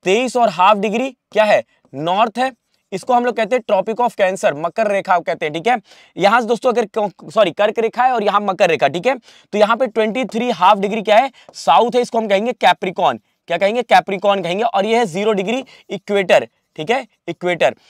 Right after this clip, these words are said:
ये याद रखिएगा। और सबसे ज्यादा दोस्तों जो हमारे यहाँ धूप पड़ती है, ठीक है, गर्मी पड़ती है, वो इसी इक्वेटर पे, जितने भी देश इस इक्वेटर पे पड़ेंगे उस पे दोस्तों सबसे ज्यादा गर्मी पड़ेगी, ये याद रखिएगा। इसलिए दोस्तों जो Tropic of Cancer और Tropic of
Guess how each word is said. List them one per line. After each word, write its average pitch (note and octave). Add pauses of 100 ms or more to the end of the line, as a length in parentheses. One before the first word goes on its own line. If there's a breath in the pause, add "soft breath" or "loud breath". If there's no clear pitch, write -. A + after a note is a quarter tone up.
(260 loud breath)
ये F3
याद F3
रखिएगा। C#3
और F3+
सबसे C4
ज्यादा A#3
दोस्तों A#3
जो A3
हमारे F3
यहाँ G#3+
धूप D#3+
पड़ती D3+
है, B2 (260 soft breath)
ठीक F3
है, A3 (160)
गर्मी F#3
पड़ती F#3+
है, A3 (240 soft breath)
वो A3+
इसी A#3
इक्वेटर G#3
पे, D3+
जितने G3
भी A#3
देश A#3
इस A3
इक्वेटर G3+
पे A3
पड़ेंगे F#3 (380 soft breath)
उस F#3
पे C4+
दोस्तों A#3+
सबसे A3+
ज्यादा F3
गर्मी F3+
पड़ेगी, F3 (240 loud breath)
ये F3
याद D#3+
रखिएगा। C3 (260 loud breath)
इसलिए C4+
दोस्तों B3
जो A#3 (100)
Tropic G3
of A#3+
Cancer F#3+
और G3
Tropic F#3+
of A3